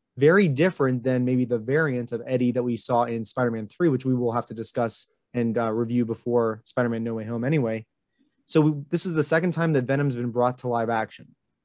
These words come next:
And, you know, in Spider-Man three, which also did not have the best reviews, thi-, this was his movie. This was a chance for him to show where in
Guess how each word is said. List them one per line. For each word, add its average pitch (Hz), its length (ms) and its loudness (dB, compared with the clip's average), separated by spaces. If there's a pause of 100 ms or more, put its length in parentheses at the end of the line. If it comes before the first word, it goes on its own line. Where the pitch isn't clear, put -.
(380)
And, 131 380 2 (400)
you 147 80 4
know, 143 140 6
in 131 80 2
Spider-Man 151 440 2
three, 147 340 -2
which 131 340 -6 (340)
also 131 300 2
did 120 120 -2
not 120 140 0
have 113 100 -6
the 113 60 -6
best 117 300 -2
reviews, 113 480 -4 (760)
thi-, 151 240 6
this 165 280 2
was 143 160 2
his 131 180 4
movie. 127 300 2
This 123 160 -4
was 151 120 0
a 127 60 -6
chance 131 240 -4
for 139 80 -2
him 131 80 0
to 120 100 -2
show 143 380 2
where 123 240 2
in 120 220 -4